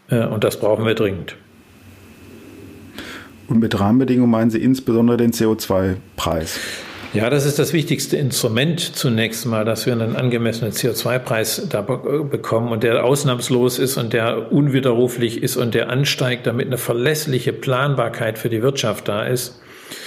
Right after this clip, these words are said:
Speaker 1: äh, und man sich darauf einrichten kann und nicht wie gerade,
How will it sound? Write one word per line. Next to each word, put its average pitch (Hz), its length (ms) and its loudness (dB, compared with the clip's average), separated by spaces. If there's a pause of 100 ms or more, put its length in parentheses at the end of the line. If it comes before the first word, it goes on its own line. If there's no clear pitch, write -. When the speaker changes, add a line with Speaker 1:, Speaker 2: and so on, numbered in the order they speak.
(340)
Speaker 1:
äh, 123 140 2
und 123 160 -2
man 120 80 0
sich 117 180 0
darauf 110 320 0
einrichten 117 720 0
kann 120 320 -2 (720)
und 120 180 2
nicht 131 320 -2
wie 123 520 0
gerade, 123 360 0